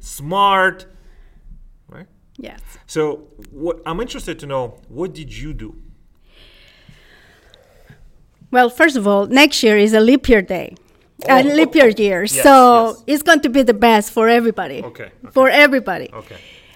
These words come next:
Speaker 2: I, my goals again, it was to, to bring that Eglantine that I buried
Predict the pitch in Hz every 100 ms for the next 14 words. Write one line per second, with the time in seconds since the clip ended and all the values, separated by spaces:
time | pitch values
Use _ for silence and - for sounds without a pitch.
0 | _ _ - 226 233 247 247 240 233 233
1 | 233 - _ - - _ _ _ 254 262
2 | 277 330 302 311 277 254 254 240 240 240
3 | 240 - - - 247 233 226 220 - _
4 | _ _ _ _ - - 247 240 208 -
5 | 196 233 277 302 285 - _ - 214 226
6 | 208 - - - 262 247 214 208 208 208
7 | - - 220 208 202 196 190 190 185 226
8 | 277 269 226 196 - - -